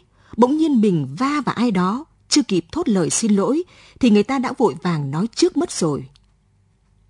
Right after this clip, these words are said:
Đêm trở thành chợ phiên của những khách du lịch đi tìm nhau. Một chút nữa thôi. Bé con, mẹ sẽ về ngay với con.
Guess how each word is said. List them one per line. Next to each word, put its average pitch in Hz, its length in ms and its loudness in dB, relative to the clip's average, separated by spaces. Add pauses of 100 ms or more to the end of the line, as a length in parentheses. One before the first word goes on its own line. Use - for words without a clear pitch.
(800)
Đêm 190 500 6
trở 175 160 2
thành 165 360 -2
chợ 190 180 -2
phiên 240 460 0 (320)
của 214 120 4
những 190 180 2
khách 339 180 -6
du 269 180 -2
lịch 175 300 -2
đi 247 220 0 (160)
tìm 147 380 -2
nhau. 208 300 -4 (2500)
Một 151 280 -2 (100)
chút - 260 -2
nữa 190 200 2
thôi. 196 340 -4 (680)
Bé 196 280 0
con, 214 320 -2 (580)
mẹ 185 300 2
sẽ 247 200 -4
về 233 160 2
ngay 233 240 0
với 240 120 -2
con. 247 380 -4